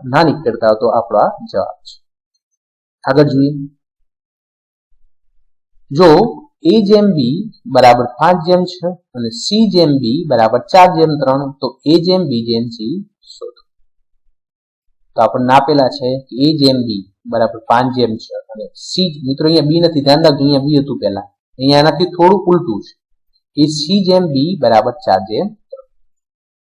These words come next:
આપણે સૌપ્રથમ શું કરવાનું? કોમન વસ્તુ શોધી. તો આ બંનેમાં કોમન કયા છે? બી. અહીંયા પણ બી છે, અહીંયા પણ બી છે. અને એના મૂલ્ય કયા છે? તો આનું મૂલ્ય છે છ અને આનું મૂલ્ય છે ત્રણ.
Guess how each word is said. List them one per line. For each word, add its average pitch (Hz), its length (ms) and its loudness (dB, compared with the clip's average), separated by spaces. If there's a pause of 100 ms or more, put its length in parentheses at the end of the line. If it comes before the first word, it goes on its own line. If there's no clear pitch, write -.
(320)
આપણે 151 260 4 (100)
સૌપ્રથમ 165 420 2
શું 196 140 -8
કરવાનું? 180 360 4 (480)
કોમન 196 340 6
વસ્તુ - 300 -8
શોધી. 98 280 -6 (600)
તો - 80 -4
આ 131 100 6
બંનેમાં 156 380 4
કોમન 151 280 4
કયા 185 280 8
છે? 156 100 -2 (220)
બી. 110 220 -12
અહીંયા 139 320 -2
પણ 175 200 2
બી 180 160 -4
છે, - 100 -4 (160)
અહીંયા 107 280 -6
પણ 98 200 -12
બી - 180 -18
છે. - 80 -20 (1160)
અને 127 140 -2
એના 139 180 4
મૂલ્ય 160 300 6
કયા 185 260 6
છે? 165 120 2 (880)
તો - 100 -6
આનું 139 240 2
મૂલ્ય 143 240 4
છે 131 80 -6 (120)
છ - 40 -16 (320)
અને 127 140 -6
આનું 127 220 -2
મૂલ્ય 104 260 -6 (100)
છે 156 100 -2 (400)
ત્રણ. - 160 -20